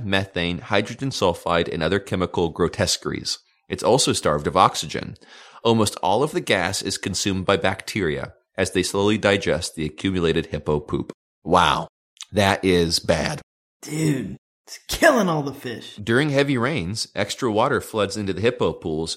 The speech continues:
Speaker 1: churning up the putrefying muck and sending it off downstream. For good reasons. These events are called, quote,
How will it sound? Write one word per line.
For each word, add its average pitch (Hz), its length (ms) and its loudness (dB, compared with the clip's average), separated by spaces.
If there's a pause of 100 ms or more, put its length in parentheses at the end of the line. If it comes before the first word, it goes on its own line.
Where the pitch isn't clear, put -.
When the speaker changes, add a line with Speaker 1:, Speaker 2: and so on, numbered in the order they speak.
Speaker 1:
churning 131 380 0
up 95 200 0
the 90 100 0
putrefying 143 800 -2
muck 87 340 -2
and 101 140 -4
sending 104 320 -2
it 98 120 2
off 82 220 0
downstream. 80 760 -2 (200)
For - 160 0
good 214 240 2
reasons. 214 640 -2 (200)
These 135 200 0
events 120 340 2
are 131 80 2
called, 95 440 0
quote, - 440 0